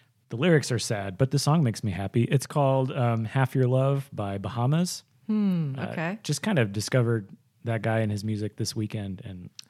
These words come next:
Speaker 2: Oh.
Speaker 1: like a lot of the songs, but that's the one I'll choose. That was a good
Speaker 2: What
Speaker 1: one.
Speaker 2: type of music is that,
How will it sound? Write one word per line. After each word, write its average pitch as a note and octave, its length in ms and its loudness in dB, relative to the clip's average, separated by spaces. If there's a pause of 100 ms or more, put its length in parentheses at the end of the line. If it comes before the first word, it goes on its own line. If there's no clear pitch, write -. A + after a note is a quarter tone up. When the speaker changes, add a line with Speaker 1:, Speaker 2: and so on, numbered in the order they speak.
(160)
Speaker 2:
Oh. C#4+ 340 -8
Speaker 1:
like B2+ 160 4
a A#2+ 40 -2
lot A#2+ 200 2
of A2+ 60 2
the G#2+ 80 0
songs, G2 260 -4
but - 120 -4
that's B2 180 0
the A2+ 60 -8
one G2+ 120 -8
I'll F#2 120 -10
choose. - 360 -12
That - 140 -8
was - 100 -8
a - 40 -10
good - 100 -8
Speaker 2:
What B3+ 120 0
Speaker 1:
one. C#3 40 -8
Speaker 2:
type C4+ 240 0
of G#3 160 -10
music F#3 420 -2
is C3+ 120 -12
that, A2+ 280 -12